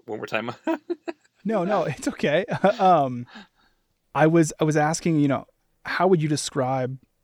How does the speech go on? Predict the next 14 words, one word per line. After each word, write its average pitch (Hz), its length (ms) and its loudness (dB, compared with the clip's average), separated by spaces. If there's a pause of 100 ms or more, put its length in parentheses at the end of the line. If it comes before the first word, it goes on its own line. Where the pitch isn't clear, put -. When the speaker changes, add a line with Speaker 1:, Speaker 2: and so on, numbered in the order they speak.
(120)
Speaker 2:
the 139 100 -2
reaction 143 520 -2
and 127 160 -8
response 127 600 -6
from 131 180 -8
your 127 180 -4
end, - 340 -14 (220)
Speaker 1:
Mm. 117 240 -14
Speaker 2:
you 135 60 -2
know, 117 140 -2
from, 120 360 -4
from 135 200 -4
all 113 160 -2
that 113 480 -6